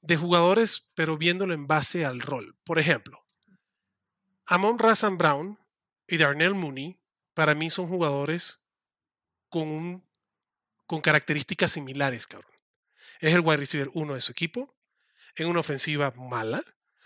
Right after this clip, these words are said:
con un quarterback malo, pero con cero competencia y que tuvieron destellos interesantes la temporada pasada, cabrón.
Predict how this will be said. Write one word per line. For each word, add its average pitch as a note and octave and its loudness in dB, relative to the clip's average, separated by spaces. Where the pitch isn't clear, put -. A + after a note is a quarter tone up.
con D#3+ -4
un F#3 0
quarterback D#3 0
malo, B2+ -4
pero D#3 2
con C3+ -6
cero F3 4
competencia E3+ 0
y E3+ -2
que E3 2
tuvieron D#3+ 2
destellos D#3+ 2
interesantes D3 -2
la E3 -2
temporada A#2+ -10
pasada, E3 -2
cabrón. - -20